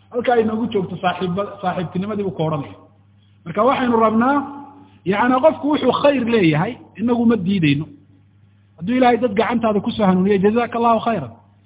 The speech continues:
Laakiin dee taa maaha macnaheedu inaad bilad sharaf qaadatay oo adigu aad xasaana diblomaasiya nusuusta sharciga inaad ka haysatid.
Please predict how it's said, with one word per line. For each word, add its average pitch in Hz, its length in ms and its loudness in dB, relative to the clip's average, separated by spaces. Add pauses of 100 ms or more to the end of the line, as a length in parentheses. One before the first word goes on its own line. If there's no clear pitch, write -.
(300)
Laakiin 220 240 -2
dee 233 120 2
taa 247 180 2
maaha 247 240 2
macnaheedu 226 520 4 (400)
inaad 240 260 0
bilad 220 340 2
sharaf 262 280 2 (100)
qaadatay 185 500 2
oo 226 120 -2
adigu 208 360 -2
aad 185 160 -2 (300)
xasaana 233 540 2
diblomaasiya 208 960 4
nusuusta 240 460 -4
sharciga 233 400 2
inaad 226 160 0
ka 233 100 -2
haysatid. 156 280 -2